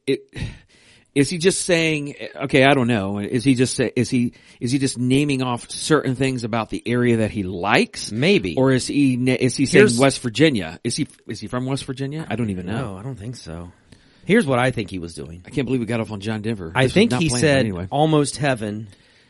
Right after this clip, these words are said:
Speaker 2: West Virginia is almost heaven is what he was saying.
Speaker 1: Okay.
Speaker 2: Because when you get into Virginia, then you get into the Blue Ridge Mountains and the Shenandoah River. So he was saying that Virginia is heaven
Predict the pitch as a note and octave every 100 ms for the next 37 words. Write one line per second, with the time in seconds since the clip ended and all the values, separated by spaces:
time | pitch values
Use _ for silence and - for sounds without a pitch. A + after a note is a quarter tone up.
0 | _ _ _ _ - D3 F3+ D3+ C#3 D#3
1 | D#3+ C#3+ B2+ C3+ B2+ A2 - D3 G2 G2
2 | F#2+ A#2 G#2 G2+ C3+ A2+ G2 A#2+ G#2 B2+
3 | G#2 B2 A#2+ B2+ B2 A#2 A2 A#2 D3+ C3+
4 | A#2+ G#2+ B2 A#2 A2+ A2+ G#2+ F#2+ A2 A2
5 | G2 G#2 F#2+ G#2 G#2 G2 G2+ F2+ - F#2+
6 | F#2 E2+ E2+ F2+ F2 E2 B2 A2+ G#2+ -
7 | A2+ G2+ F#2 A2 D3 D3 B2 G#2 - D3+
8 | C#3 A2+